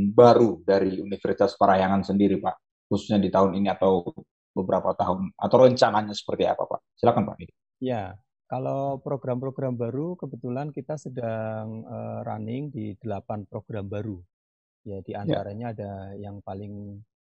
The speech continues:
Speaker 2: ini ya, fisika medis.
Speaker 1: Hmm.
Speaker 2: Itu kita lagi coba buat itu fisika medis, kemudian ada di semisal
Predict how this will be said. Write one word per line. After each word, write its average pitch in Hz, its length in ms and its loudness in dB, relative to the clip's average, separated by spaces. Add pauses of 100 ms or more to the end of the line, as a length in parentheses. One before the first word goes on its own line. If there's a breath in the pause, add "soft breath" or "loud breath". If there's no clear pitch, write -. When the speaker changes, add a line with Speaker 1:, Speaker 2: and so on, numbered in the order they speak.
(240)
Speaker 2:
ini 113 240 -10
ya, 123 40 -12 (120)
fisika 120 400 -12
medis. 110 560 -8 (840)
Speaker 1:
Hmm. - 160 -4
Speaker 2:
Itu 135 360 -8 (360)
kita 113 360 -10
lagi 104 800 -10
coba 101 280 -12 (840)
buat 101 240 -10
itu 120 240 -12
fisika 117 320 -14
medis, 101 520 -14
kemudian 107 600 -12
ada 107 240 -14
di 104 720 -10
semisal 107 560 -12